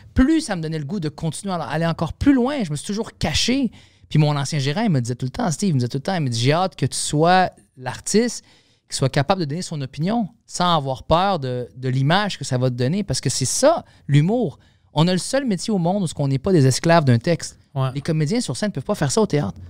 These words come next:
Speaker 1: sais, ils peuvent pas commencer à sortir de leur texte. Juste un instant, je sais que c'est du Shakespeare, mais, euh, juste vous dire, moi, la nouvelle loi qui vient de passer, là, tu comprends ?
Speaker 2: Euh.
Speaker 1: Impossible. On dit, « Hey, ferme ta gueule, puis retourne dans ton Arlette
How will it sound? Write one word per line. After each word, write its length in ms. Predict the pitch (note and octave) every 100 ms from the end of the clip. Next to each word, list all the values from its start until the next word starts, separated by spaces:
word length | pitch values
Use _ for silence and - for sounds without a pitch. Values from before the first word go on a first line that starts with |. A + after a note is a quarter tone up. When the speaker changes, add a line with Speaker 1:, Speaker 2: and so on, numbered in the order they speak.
| - _ _ _ _
Speaker 1:
sais, 100 | A3+
ils 40 |
peuvent 140 | F#3 C#3+
pas 100 | B3
commencer 300 | A3+ F3+ F3
à 40 |
sortir 240 | E3 D3+ D3+
de 40 |
leur 100 | C#3+
texte. 160 | F#3 F3+
Juste 140 | F3 A#3+
un 80 |
instant, 320 | F#3 - F#3 G3
je 100 | C3+
sais 120 | G#3+
que 60 | -
c'est 80 |
du 60 | C#3+
Shakespeare, 420 | - - - G3+
mais, 120 | C#3 - - - - C#3
euh, 120 | D3
juste 180 | A#3+ E3+
vous 80 |
dire, 220 | B2+ F3+ -
moi, 200 | D#3+ G#3+
la 100 | B3
nouvelle 220 | E3+ D3
loi 200 | C#3+ F#3+
qui 100 | G#3
vient 80 | D3+
de 60 | C3+
passer, 400 | C3+ A#2+ G3 G3+
là, 160 | E3 -
tu 60 |
comprends ? 260 | - C3+ E3
Speaker 2:
Euh. 220 | E3 D#3+
Speaker 1:
Impossible. 380 | - C#3+ D#4 F3+
On 40 |
dit, « 60 | C#3
Hey, 200 | A3 A#3
ferme 140 | G3+ A3
ta 180 | C4+ A#3
gueule, 200 | C#4 A#3+
puis 100 | F#3+
retourne 300 | - C4 B3
dans 100 | G#3
ton 340 | G3 F#3 F3
Arlette 480 | D#3 D#3 E3 C4